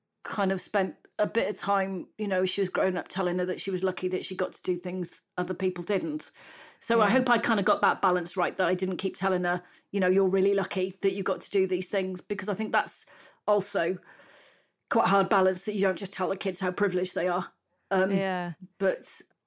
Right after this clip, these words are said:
Speaker 1: yeah, it's just, I mean, I remember she, um, she, she does kayaking and, um, kayak slalom, and mostly 'cause I hate water.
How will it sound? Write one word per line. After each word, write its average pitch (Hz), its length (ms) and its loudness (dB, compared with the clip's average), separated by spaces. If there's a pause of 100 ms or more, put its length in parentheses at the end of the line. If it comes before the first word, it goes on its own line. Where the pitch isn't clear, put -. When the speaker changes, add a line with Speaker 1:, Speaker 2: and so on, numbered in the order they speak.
(100)
Speaker 1:
yeah, 202 200 2
it's 180 100 -2
just, 220 140 -4 (320)
I 226 40 2
mean, 285 160 6
I 311 40 8
remember 339 280 2
she, 254 260 0
um, 233 240 2 (460)
she, - 340 -4
she - 160 -8
does 233 400 -2
kayaking 190 580 0 (800)
and, 220 500 -2
um, 214 360 0 (380)
kayak 220 240 2
slalom, 202 480 0 (220)
and 208 640 -6
mostly 220 320 0
'cause - 120 -8
I 220 80 0
hate 190 200 2
water. 202 480 0